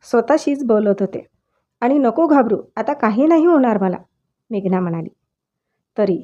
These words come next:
काळजी वाटतेच ना गं, आधीच इतकं सगळं होऊन गेलं आहे, नको बाई अशी बडबडत जाऊस एकटीने."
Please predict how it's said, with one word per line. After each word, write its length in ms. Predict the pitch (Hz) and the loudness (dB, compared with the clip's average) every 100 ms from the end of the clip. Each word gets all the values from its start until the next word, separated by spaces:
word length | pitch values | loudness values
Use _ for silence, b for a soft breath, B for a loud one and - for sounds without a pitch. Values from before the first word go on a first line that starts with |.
| - | -6
काळजी 360 | 226 196 185 185 | 0 2 2 0
वाटतेच 460 | 226 190 - 330 330 | 0 -2 -2 -4 0
ना 120 | 320 | 2
गं, 260 | 240 202 180 - _ _ _ | 2 0 -2 -12 _ _ _
आधीच 340 | 202 196 339 | -2 0 0
इतकं 260 | 339 - 330 | 0 0 -2
सगळं 320 | 320 269 277 | 2 4 4
होऊन 520 | 285 254 226 233 269 | 4 0 -2 -2 -2
गेलं 240 | 240 202 220 | 0 0 0
आहे, 180 | 196 - _ b b b | -2 -8 _ b b b
नको 220 | 277 277 359 | 2 4 6
बाई 140 | 349 | 6
अशी 240 | 330 - | 4 0
बडबडत 460 | 269 226 220 233 254 240 | 2 2 4 2 2 0
जाऊस 260 | 220 247 | 0 0
एकटीने." 360 | 233 - 196 | -4 -4 -8